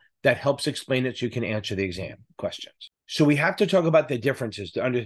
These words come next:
there's fiat currency and then cryptocurrency, or s-, whatever you wanna call it, convertible c-, virtual currency. So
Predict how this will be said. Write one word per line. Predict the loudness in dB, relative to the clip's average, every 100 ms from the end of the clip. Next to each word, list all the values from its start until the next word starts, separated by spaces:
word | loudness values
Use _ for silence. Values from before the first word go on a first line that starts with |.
| -4
there's | -2 -2
fiat | 0 2 4 4
currency | 2 0 0 0 -2
and | -2 -4
then | -2
cryptocurrency, | -2 -2 -4 -6 -8 -8 -6
or | 2 4 4 0 _ _ _ _ _ -10
s-, | -6 -4
whatever | 0 4 4 4
you |
wanna | 0 0
call | 2 4 4
it, | 0
convertible | -6 0 0 0 -2 -6
c-, | -12 -8
virtual | -4 -4 -4 -4
currency. | -4 -6 -8 -16 _ _ _ -4
So | 2 2 2